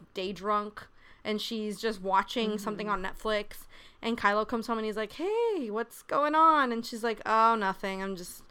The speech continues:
Speaker 1: I don't know if she's drinking or not. I think she is. She's just like, "I'm just having a pity party." And he's like, "Why, why are you doing that?" Like,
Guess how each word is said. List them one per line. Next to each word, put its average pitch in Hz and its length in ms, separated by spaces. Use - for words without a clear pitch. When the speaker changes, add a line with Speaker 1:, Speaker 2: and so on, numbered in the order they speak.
Speaker 1:
I 285 60
don't 370 80
know 466 120
if - 40
she's 392 200
drinking 220 420
or 285 80
not. 294 320
I 262 60
think 427 140
she 269 200
is. 196 240
She's 240 160
just 254 120
like, 240 200
"I'm 370 80
just 370 140
having 320 160
a 254 60
pity 190 200
party." 190 300
And 196 80
he's 196 100
like, 202 180
"Why, 185 360
why 190 240
are - 40
you 269 160
doing 339 280
that?" 214 200
Like, 196 280